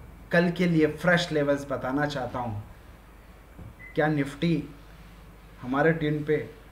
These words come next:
डांस करती है? सॉरी भाई, प्लीज पेपर और पेन लेके बैठना, मेरे लेवल्स को अच्छे से नोट करना, तभी आपको समझ में आएगा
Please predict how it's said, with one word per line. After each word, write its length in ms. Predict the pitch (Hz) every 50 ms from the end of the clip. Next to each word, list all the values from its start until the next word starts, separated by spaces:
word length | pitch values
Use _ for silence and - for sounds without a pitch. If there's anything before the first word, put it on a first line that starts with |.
| - - -
डांस 360 | 110 107 110 131 151 - -
करती 340 | - 175 165 165 - 196 208
है? 140 | 202 196 180 - - - - - - - - - - - - - -
सॉरी 320 | - - 110 104 113 139
भाई, 260 | 147 143 143 139 131 117 107 - - - - - - - - - - - - - - - - - - - -
प्लीज 360 | 127 151 180 196 175 - - - - - - - -
पेपर 300 | 135 135 135 135 175 180
और 200 | 170 - - 151 151 - -
पेन 120 | - 135 143
लेके 340 | 143 139 135 135 - 147
बैठना, 440 | 131 123 120 117 117 - 156 151 151
मेरे 320 | 139 123 123 135 139 147 143
लेवल्स 360 | 131 127 127 131 131 127 -
को 220 | - 156 160 156 - -
अच्छे 320 | - - - - - 160 147
से 180 | 151 - 156
नोट 360 | - 110 107 120 143 151 147
करना, 480 | - - 131 120 135 139 147 165 170 165 - - - - -
तभी 220 | 139 135 156 165
आपको 280 | 156 147 147 - - 143
समझ 340 | 147 147 131 131 131 131 139
में 140 | 135 127
आएगा 360 | 120 120 120 135 151 156 165